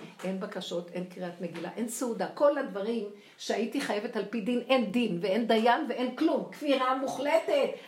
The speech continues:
אני מספרת לכם את האמת שלי, אני משוגעת, תגידו מה שאתם רוצים. הוא לא נתן לי כלום מזה, שום סיפוק וריגוש דתי, כלום. השתלט הכוח הזה,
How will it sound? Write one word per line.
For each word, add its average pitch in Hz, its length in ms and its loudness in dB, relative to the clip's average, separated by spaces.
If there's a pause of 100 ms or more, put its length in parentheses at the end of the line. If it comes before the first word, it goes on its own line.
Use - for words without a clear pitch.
אני 349 160 8
מספרת 302 320 4
לכם 330 180 6
את - 40 6
האמת 349 300 8
שלי, 403 260 6
אני 262 100 2
משוגעת, 262 480 4
תגידו 359 300 2
מה 359 100 2
שאתם 330 140 -4
רוצים. 277 340 -4 (240)
הוא 330 140 10
לא 403 80 10
נתן 508 280 4 (180)
לי 453 160 2
כלום 508 340 8
מזה, 254 280 8
שום - 280 2 (180)
סיפוק 440 460 4
וריגוש 285 500 0
דתי, 277 500 0 (280)
כלום. 359 380 4 (1700)
השתלט 277 520 4
הכוח 311 300 2
הזה, 269 240 6